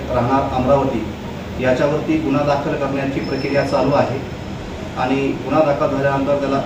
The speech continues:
रीतसर अटक करून पुढील कारवाईसाठी विद्यमान न्यायालयामध्ये हजर करण्यात येईल. आजची जी ही कारवाई आहे, ही कारवाई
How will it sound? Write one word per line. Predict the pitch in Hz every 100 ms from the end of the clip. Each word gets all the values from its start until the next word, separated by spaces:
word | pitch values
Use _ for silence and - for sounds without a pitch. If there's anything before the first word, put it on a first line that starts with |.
| -
रीतसर | 135 127 165
अटक | 156 - 135 135
करून | 135 139 135
पुढील | 135 135
कारवाईसाठी | 135 123 123 123 127 131 156 - 120
विद्यमान | 120 131 131 123
न्यायालयामध्ये | 120 120 117 120
हजर | 127 117
करण्यात | 113 117 117 117
येईल. | 110 113 - - - - - -
आजची | 127 123 156
जी | 165
ही | 160
कारवाई | 156 156 139 147
आहे, | 151 - 120 117 - 135
ही | 131
कारवाई | 131 135 143 147